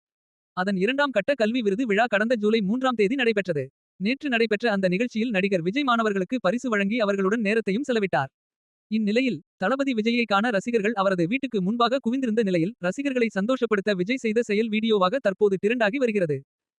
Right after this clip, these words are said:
இயக்குனர் எஸ் ஏ சந்திரசேகரின் மகனான விஜய் அப்பா இயக்கத்தில் சினிமாவில் அறிமுகமான நிலையில், தனது கடின உழைப்பால் தனக்கான இடத்தை தமிழ் சினிமாவில் உருவாக்கி இளைய தளபதியாகவும் தளபதியாகவும் மிகப்பெரிய வளர்ச்சியை பெற்றுள்ளார்.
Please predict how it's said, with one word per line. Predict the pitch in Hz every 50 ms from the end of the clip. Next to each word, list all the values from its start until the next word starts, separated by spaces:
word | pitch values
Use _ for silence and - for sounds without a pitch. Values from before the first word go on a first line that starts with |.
| _ _ _ -
இயக்குனர் | 196 254 311 - 277 233 233 196 180
எஸ் | 220 262 - 233
ஏ | 202 175 139 135 _ _ _ _ -
சந்திரசேகரின் | - 202 233 285 311 285 - 254 233 226 220 202 180
மகனான | 175 208 214 208 233 262
விஜய் | 220 202 202 254 254 180
அப்பா | 175 - 254 269
இயக்கத்தில் | 226 214 220 - 208 - 208 180 -
சினிமாவில் | 214 240 277 277 269 247 240 208 175
அறிமுகமான | 190 233 240 220 202 185 185 254
நிலையில், | 294 254 220 202 170 131 143 _ _ _ _ _ -
தனது | 190 196 214 208 202
கடின | - 190 247 302 311
உழைப்பால் | 254 220 226 214 - 214 254 262 -
தனக்கான | 196 202 190 202 202 208
இடத்தை | 214 202 226 226 240 214 175
தமிழ் | - 180 226 294 285
சினிமாவில் | - 233 226 226 220 214 214 202 180
உருவாக்கி | 185 202 202 196 190 262 262
இளைய | 208 202 220 240
தளபதியாகவும் | 226 - 190 202 202 202 196 185 175 165 170 190 269 -
தளபதியாகவும் | 190 190 226 254 247 240 220 202 190 190 220 247 202
மிகப்பெரிய | 185 220 226 233 233 254 254
வளர்ச்சியை | 208 196 - 208 - 190 202 277
பெற்றுள்ளார். | - 240 214 202 175 151 139 131